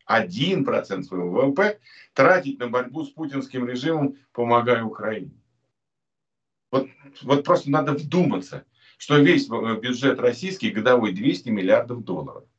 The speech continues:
А если коалиция окрысится по-серьёзному, один процент их В В П, ну да, они чего-то подсократят, где-то ужмутся, где-то кто-то на кого-то обидится,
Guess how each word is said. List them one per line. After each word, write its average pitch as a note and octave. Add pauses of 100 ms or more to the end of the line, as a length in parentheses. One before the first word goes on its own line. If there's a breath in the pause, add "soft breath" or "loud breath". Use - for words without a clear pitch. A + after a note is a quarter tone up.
(800 soft breath)
А B2+
если C#3+
коалиция D3
окрысится C#3
по-серьёзному, F2 (480)
один C3
процент D3
их A2
В A#2+
В D3+
П, A3 (640)
ну D3
да, - (340)
они A#2+
чего-то C3+
подсократят, G#2+
где-то B2+
ужмутся, A2
где-то B2
кто-то A#2
на G#2
кого-то G#2+
обидится, G#2